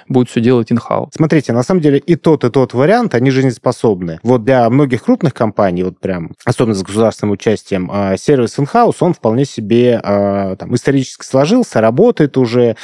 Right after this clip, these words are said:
Speaker 2: и там, скорее всего, менять ничего не нужно, там и так всё работает. С точки зрения бизнеса, вот, средних компаний, рынок начинает потихонечку дозревать до этого. То есть мы здесь чётко понимаем удобство этого сервиса.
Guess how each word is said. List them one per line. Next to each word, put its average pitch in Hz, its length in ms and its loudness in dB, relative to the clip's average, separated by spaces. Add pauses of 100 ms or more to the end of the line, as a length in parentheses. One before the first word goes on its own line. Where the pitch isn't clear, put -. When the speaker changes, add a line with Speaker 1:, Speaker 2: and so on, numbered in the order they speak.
(160)
Speaker 2:
и 156 100 2
там, 190 200 0
скорее 143 260 2
всего, 127 540 2
менять 127 360 2
ничего 131 260 0
не 127 100 0
нужно, 143 280 0
там 104 180 -4
и - 20 -4
так 131 160 -2
всё - 180 -2
работает. 113 520 0
С - 20 -20
точки 151 260 0
зрения 135 560 2
бизнеса, 143 640 0
вот, 110 220 0
средних 175 400 0
компаний, 104 600 -2
рынок 165 440 0
начинает 147 340 -2
потихонечку - 480 -2
дозревать 117 540 2
до 92 80 -2
этого. 90 320 -6
То 104 100 -2
есть 117 100 -4
мы 151 120 2
здесь 147 160 0
чётко 135 320 -2
понимаем 139 580 0
удобство 120 440 0
этого 117 240 0
сервиса. 113 500 -2